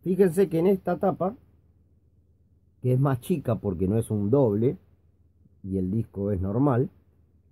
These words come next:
tiene una pequeña sobra, pero alcanza suficientemente para que el disco calce perfecto. Fíjense. ¿Mm? Bueno, ahora les voy a demostrar con otro disco. Por ejemplo, esta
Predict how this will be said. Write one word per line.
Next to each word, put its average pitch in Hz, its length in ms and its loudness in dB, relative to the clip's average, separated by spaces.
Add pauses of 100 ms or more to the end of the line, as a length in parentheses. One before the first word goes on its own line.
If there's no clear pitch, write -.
(180)
tiene 175 260 0
una 113 380 0
pequeña 117 440 -2
sobra, 92 420 -2 (340)
pero 160 320 0 (160)
alcanza 175 540 2
suficientemente 185 800 2
para 160 240 2
que 156 100 -2
el 165 100 -2
disco 185 300 -2
calce 185 300 2
perfecto. 151 500 -4 (400)
Fíjense. 107 460 -6 (1080)
¿Mm? 120 140 -10 (840)
Bueno, 107 220 -4
ahora 135 180 0
les 135 100 4
voy 147 100 6
a 151 220 4
demostrar 147 760 0 (920)
con 123 200 0
otro 151 300 4
disco. 170 480 -2
Por 113 100 -4
ejemplo, 143 440 2
esta 196 420 4